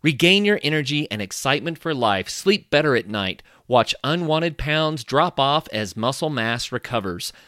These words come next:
Many using A S P report a new vitality and even report improvements in their social life. A S P may be the remedy you are looking for. Recent studies have shown that individuals not suffering from P Y A D,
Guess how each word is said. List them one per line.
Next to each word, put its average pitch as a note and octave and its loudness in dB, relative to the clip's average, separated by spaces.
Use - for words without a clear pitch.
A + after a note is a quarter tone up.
Many F3+ 6
using D#3+ 4
A C#3 2
S C3 4
P C#3 2
report D3 2
a B2+ 0
new E3 6
vitality D#3+ 4
and D#3 2
even F#3+ 2
report F#3+ 4
improvements D#3+ 2
in E3 4
their F3+ 2
social F#3 4
life. G#2 2
A A2 6
S G#2+ 2
P D#3 0
may B2+ 2
be D3 2
the D#3+ 4
remedy A#2+ 4
you B2 6
are F#2+ 0
looking A2 -2
for. G#2 -2
Recent C3+ 4
studies D3+ 4
have F3 2
shown D#3 2
that G#2 2
individuals B2+ 2
not A2+ 0
suffering E3+ 0
from A2 -2
P B2+ 0
Y G#2 4
A F#2+ 2
D, B2+ -2